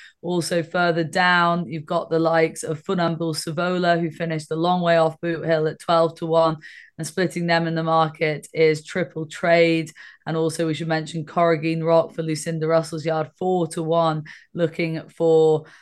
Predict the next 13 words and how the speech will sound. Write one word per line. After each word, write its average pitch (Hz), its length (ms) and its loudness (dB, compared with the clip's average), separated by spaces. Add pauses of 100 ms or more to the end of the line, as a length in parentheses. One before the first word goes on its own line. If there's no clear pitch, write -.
(200)
the 160 140 -2
third 185 440 0
win 165 220 4
on 160 240 -2
the 156 80 -4
bounce, 160 440 0
having 160 220 -4
started 156 680 0
his 170 360 -4
season 156 680 -4
so 156 500 0
well. 160 680 2
And 170 420 0